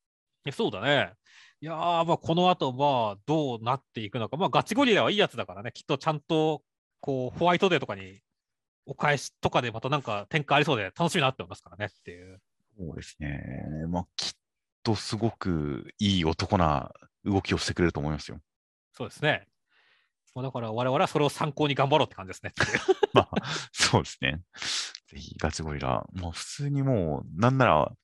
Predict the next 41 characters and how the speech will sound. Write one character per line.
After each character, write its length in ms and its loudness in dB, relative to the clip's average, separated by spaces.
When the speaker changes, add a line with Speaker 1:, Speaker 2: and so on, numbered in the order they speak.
Speaker 2:
付 160 -6
き 40 4
合 40 8
っ 40 0
て 120 0
も 100 2
い 40 4
い 20 0
と 80 -2
思 120 0
い 40 0
ま 80 -2
す 80 -10
か 80 -2
ら 60 -4
ね。 140 -8
Speaker 1:
あ 140 4
り 100 6
だ 100 4
と 120 -8
思 140 -12
い 20 -16
ま 60 -16
す 140 -10
ね。 220 -4
Speaker 2:
そ 200 -12
れ 60 2
は 60 0
そ 100 -4
れ 60 -2
で 60 2
面 140 4
白 160 0
い 40 2
で 60 -4
す 80 -14
か 80 -8
ら 60 -8
ね。 160 -8
Speaker 1:
う 40 -6
ん。 160 -8